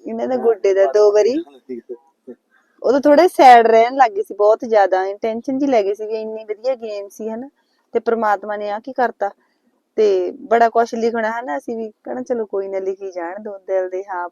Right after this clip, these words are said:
Speaker 1: ਭਾਵ," ਹਨਾ, ਪ੍ਰਮਾਤਮਾ ਨਾਲ ਗਿਲੇ ਸ਼ਿਕਵੇ। ਤੇ ਸਾਂਭੀ ਵੀ ਸੀ ਕਾਪੀ, ਪਤਾ ਨਹੀਂ, ਜਾਂ ਤਾਂ ਪਾ-, ਤੁਸੀਂ ਮੈਨੂੰ ਪਾੜੀ ਹੋਊਗਾ ਨਾ।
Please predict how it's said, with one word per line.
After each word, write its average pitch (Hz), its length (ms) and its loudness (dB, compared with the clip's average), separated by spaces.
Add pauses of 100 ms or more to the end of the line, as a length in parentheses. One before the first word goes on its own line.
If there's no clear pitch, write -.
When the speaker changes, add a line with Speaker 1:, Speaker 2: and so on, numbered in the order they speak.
Speaker 1:
ਭਾਵ," 208 300 -4
ਹਨਾ, 202 220 -18 (640)
ਪ੍ਰਮਾਤਮਾ 196 640 -4
ਨਾਲ 196 240 -10
ਗਿਲੇ 190 420 -6
ਸ਼ਿਕਵੇ। 180 580 -8 (960)
ਤੇ 254 180 6 (120)
ਸਾਂਭੀ 269 520 2
ਵੀ 440 120 8
ਸੀ 392 140 2
ਕਾਪੀ, 320 360 2
ਪਤਾ 302 380 0
ਨਹੀਂ, 202 420 -4 (280)
ਜਾਂ 233 260 0
ਤਾਂ 233 120 -2
ਪਾ-, - 200 2
ਤੁਸੀਂ 269 280 -4
ਮੈਨੂੰ 254 140 -4
ਪਾੜੀ 196 300 0
ਹੋਊਗਾ 175 200 -10
ਨਾ। 196 120 -20